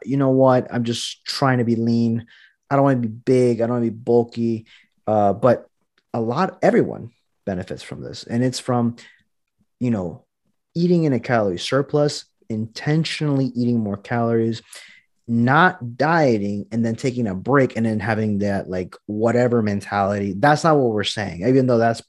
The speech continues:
that happens as a, as a result of you getting tired of your diet or you're off, you're, you're no longer following a program, you just go back to the normal way you were eating. Typically what happens is a rebound. Now, if you strategically plan for long, uh, long-term maintenance slash,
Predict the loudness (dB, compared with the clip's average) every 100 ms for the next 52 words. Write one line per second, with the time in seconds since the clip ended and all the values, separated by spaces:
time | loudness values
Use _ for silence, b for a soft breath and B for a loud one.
0 | _ -6 -6 -8 -2 0 0 0 0 -2
1 | -6 -10 -6 -4 -2 -4 0 4 4 4
2 | -2 -4 -4 -4 -4 -4 -2 -2 0 2
3 | 4 6 6 4 0 0 -2 -4 B B
4 | -8 -6 -4 0 2 4 4 2 2 -2
5 | -4 -2 -2 -2 -4 2 4 4 2 0
6 | -4 -16 -12 -2 0 2 0 -2 0 0
7 | 0 -2 -2 -2 0 0 0 -2 B B
8 | -8 -4 -2 -2 -2 -2 -2 -4 -6 -6
9 | -4 -6 -6 -2 -2 0 2 2 4 2
10 | 0 -2 -2 -2 -2 -2 -4 -8 -4 -2
11 | -2 -4 -8 -10 _ _ _ _ _ _
12 | _ _ -2 4 4 4 0 B B _
13 | 0 2 2 2 -4 -2 0 2 0 0
14 | -2 -4 -2 0 0 0 -2 -2 -2 -2
15 | 0 -2 -8